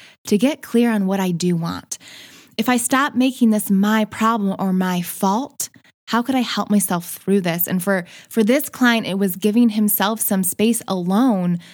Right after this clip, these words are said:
to come to some realizations for him without being bogged down by his surrounding environment.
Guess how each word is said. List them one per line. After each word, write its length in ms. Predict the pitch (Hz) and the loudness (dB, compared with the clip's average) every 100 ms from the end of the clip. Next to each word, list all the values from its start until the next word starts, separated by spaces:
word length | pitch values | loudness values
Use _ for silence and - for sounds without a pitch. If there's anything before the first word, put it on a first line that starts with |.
| _ | _
to 120 | - 226 | -8 -6
come 340 | - 247 254 | 0 4 4
to 160 | 240 226 | 2 0
some 380 | - 202 190 180 - _ | 0 0 0 -4 -14 _
realizations 880 | 214 202 190 180 190 202 180 165 170 | 0 2 0 2 0 0 -2 -2 -2
for 200 | - 180 | -2 -4
him 320 | 180 208 175 | 0 0 2
without 500 | 170 175 - 202 214 | 0 0 -2 0 -2
being 320 | 214 202 185 | 0 2 0
bogged 380 | 175 190 190 180 | 0 0 0 -4
down 460 | 190 185 190 185 180 | -2 0 2 0 0
by 320 | 175 175 170 170 _ | 0 -2 -4 -8 _
his 140 | 202 | -4
surrounding 520 | 180 190 185 180 175 175 | -2 0 0 2 0 -2
environment. 760 | 170 170 165 170 165 151 - | -2 -2 -2 -2 -4 -8 -12